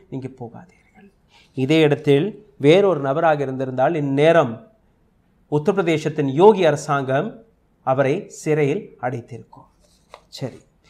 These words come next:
இந்த நபரை பத்தி நீங்க பார்க்க வேண்டும் என்றால் சும்மா சாதாரணமாக YouTube-ல் சர்ச் செய்து பாருங்கள். உங்களுக்கு ஆயிரக்கணக்கான வீடியோ, இந்த நபர் பேசிய வீடியோக்கள் கிடைத்துவிடும். எந்த அளவில் இந்த நபர் ஒவ்வொரு முறையும்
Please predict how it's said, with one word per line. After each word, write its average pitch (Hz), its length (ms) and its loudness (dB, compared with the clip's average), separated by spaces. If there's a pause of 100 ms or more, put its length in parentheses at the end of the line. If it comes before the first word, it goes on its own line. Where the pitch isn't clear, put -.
(160)
இந்த 156 300 2
நபரை 175 300 4
பத்தி 160 280 -4
நீங்க 143 200 -4
பார்க்க 143 320 -4
வேண்டும் 139 260 -6
என்றால் 135 480 0
சும்மா 247 300 -4
சாதாரணமாக 165 760 -4
YouTube-ல் 170 680 -4 (140)
சர்ச் 240 360 2
செய்து 156 260 -4
பாருங்கள். 135 380 0
உங்களுக்கு 139 340 -6
ஆயிரக்கணக்கான 180 840 2
வீடியோ, 160 520 0 (140)
இந்த 160 300 6
நபர் 180 300 8
பேசிய 175 400 -2
வீடியோக்கள் 180 760 -2 (340)
கிடைத்துவிடும். - 640 -8 (320)
எந்த 240 320 10
அளவில் 240 300 8
இந்த 202 220 0
நபர் 160 420 4
ஒவ்வொரு 294 420 4
முறையும் 190 600 4